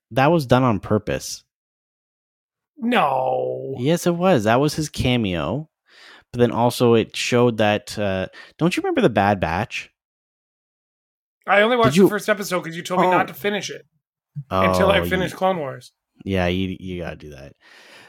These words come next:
Speaker 1: The Bad Batch takes place right at the, like, well, you saw the first episode, right, right as Order sixty-six is, is enacted, right?
Speaker 2: Yeah.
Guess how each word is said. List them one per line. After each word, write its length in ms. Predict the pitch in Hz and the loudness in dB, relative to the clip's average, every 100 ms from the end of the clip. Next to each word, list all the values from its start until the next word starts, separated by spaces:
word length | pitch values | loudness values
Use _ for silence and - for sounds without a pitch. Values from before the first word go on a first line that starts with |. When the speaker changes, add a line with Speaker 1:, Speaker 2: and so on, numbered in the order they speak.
| - | -6
Speaker 1:
The 80 | 135 | -4
Bad 340 | 139 135 147 | 0 0 -2
Batch 440 | 117 113 95 98 - | 0 -2 -2 -8 -10
takes 260 | 110 95 | -10 -10
place 500 | - 107 98 92 - - _ _ | -8 -6 -4 -6 -12 -16 _ _
right 460 | 101 101 120 120 - | -8 0 2 2 -2
at 200 | 113 113 - | -2 -2 -4
the, 300 | 110 107 95 _ _ - | -6 -6 -6 _ _ -12
like, 180 | 98 98 | -8 -4
well, 140 | 113 | 0
you 120 | 110 | 0
saw 140 | 110 110 | 2 2
the 80 | 92 | 0
first 160 | 92 | -2
episode, 300 | 87 - 85 | -6 -8 -6
right, 160 | 87 87 | -6 -6
right 320 | 98 113 120 | -2 0 0
as 240 | 110 113 101 | 0 -2 -2
Order 300 | 104 95 95 | -2 -2 -2
sixty-six 800 | - 95 98 - 92 - - - - | -2 -2 -2 -2 -4 -4 -8 -8 -4
is, 260 | 98 87 90 _ _ _ _ - | -2 -2 -8 _ _ _ _ -6
is 240 | 92 87 | -4 0
enacted, 520 | 92 87 82 - 69 | 0 0 -2 -6 -16
right? 280 | - 80 98 - - - - | -12 -10 -10 -12 -20 -20 -20
Speaker 2:
Yeah. 60 | - | -20